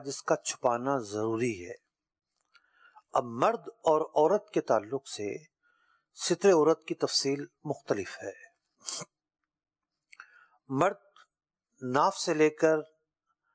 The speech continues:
گھٹنوں سمیت، ناف کے نیچے سے لے کر گھٹنوں سمیت جو بدن کا حصہ ہے، مرد کا یہ، بدن کا یہ حصہ ستر عورت میں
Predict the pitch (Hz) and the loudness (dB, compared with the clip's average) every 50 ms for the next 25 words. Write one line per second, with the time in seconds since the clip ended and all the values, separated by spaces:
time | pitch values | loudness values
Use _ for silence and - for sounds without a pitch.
0 | _ _ _ _ _ _ _ _ _ _ _ _ 131 117 - - 127 - _ - | _ _ _ _ _ _ _ _ _ _ _ _ -20 -8 -4 -4 -4 -4 _ 0
1 | 190 180 160 - - 143 131 135 135 139 139 - _ _ _ _ _ _ _ _ | 0 0 0 0 0 0 0 2 2 0 -2 -4 _ _ _ _ _ _ _ _
2 | _ _ _ _ _ _ - 120 117 139 151 151 - - - 151 139 135 - 190 | _ _ _ _ _ _ -10 -4 -2 0 0 -2 -2 -6 -6 -6 -4 0 0 0
3 | 165 - 165 147 131 127 120 - - 139 131 123 104 107 - _ - 156 151 139 | 2 2 2 2 2 2 0 2 0 0 0 0 -2 -6 -8 _ -6 -6 -6 -4
4 | - 131 120 117 123 131 123 - _ _ _ _ _ _ _ _ _ _ - - | -4 -6 -4 -2 -2 -2 -2 -4 _ _ _ _ _ _ _ _ _ _ -4 -4
5 | 127 104 107 139 151 170 185 185 175 - 147 120 107 - - - 147 139 123 107 | -2 0 0 2 2 2 2 2 0 -2 -2 -2 -2 -4 -2 2 2 2 2 2
6 | 107 107 107 107 - _ _ _ _ _ _ _ _ _ _ _ _ _ 123 120 | 0 -2 -2 -2 -4 _ _ _ _ _ _ _ _ _ _ _ _ _ -4 0
7 | 147 180 185 - - - 175 160 156 147 143 135 117 123 131 127 165 160 160 - | 0 0 0 -2 -4 0 2 2 2 2 -2 -4 0 0 2 2 2 0 0 0
8 | 156 135 123 139 156 139 131 120 - - - 123 123 123 135 135 - _ _ _ | 0 0 0 0 -2 -2 -2 -4 -4 -2 2 2 2 2 2 -2 -6 _ _ _
9 | _ _ _ _ _ - - - 165 151 - 160 160 160 - - 135 131 135 147 | _ _ _ _ _ -8 -4 -2 -2 0 2 4 4 4 4 2 2 2 2 2
10 | 147 147 - 120 117 123 127 139 147 | 0 -2 -4 -8 -6 -4 -4 -4 -6